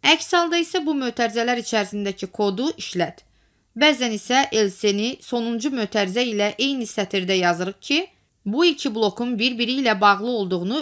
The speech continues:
özümüzə xatırladaq. Biz if bloku olmadığı halda else blokunu da yaza bilmərik. Bu həmçinin sizə bu iki blokun arasında əlavə heç bir şey yazmamalı olduğunuzu da xatırladar.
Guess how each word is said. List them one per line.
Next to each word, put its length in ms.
özümüzə 460
xatırladaq. 720
Biz 380
if 260
bloku 300
olmadığı 520
halda 580
else 440
blokunu 460
da 80
yaza 300
bilmərik. 640
Bu 140
həmçinin 480
sizə 380
bu 80
iki 320
blokun 380
arasında 840
əlavə 460
heç 320
bir 60
şey 260
yazmamalı 580
olduğunuzu 640
da 80
xatırladar. 800